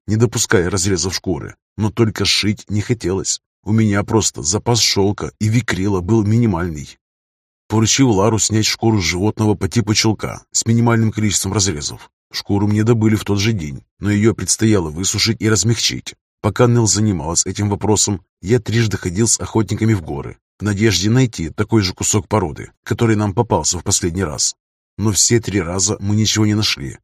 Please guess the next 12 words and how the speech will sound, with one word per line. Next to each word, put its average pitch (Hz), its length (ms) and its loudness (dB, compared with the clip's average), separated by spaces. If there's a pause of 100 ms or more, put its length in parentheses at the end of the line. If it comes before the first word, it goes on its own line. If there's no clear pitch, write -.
(240)
хотя 104 300 0
охотники 101 480 -2
помнили, 92 460 0
откуда 107 380 -2
именно 110 340 2
принесли 101 420 -2
свои 101 280 0
последние 98 500 -2
камни. 73 440 -8 (540)
Настроение, 104 600 0
конечно, 104 420 -2
пропало. 80 500 -4